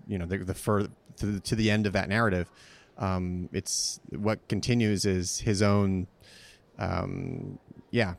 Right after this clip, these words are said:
blinkered, s-, self-serving, <laughs> cowardly, um,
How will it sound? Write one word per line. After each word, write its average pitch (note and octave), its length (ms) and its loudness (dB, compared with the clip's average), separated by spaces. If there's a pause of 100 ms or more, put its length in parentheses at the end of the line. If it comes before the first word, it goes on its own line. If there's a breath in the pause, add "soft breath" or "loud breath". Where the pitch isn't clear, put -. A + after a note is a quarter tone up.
(840)
blinkered, G2+ 580 2 (140)
s-, - 220 -10
self-serving, G2+ 880 2 (120)
<laughs> - 140 -12
cowardly, A2+ 920 4 (380 loud breath)
um, F#2+ 760 0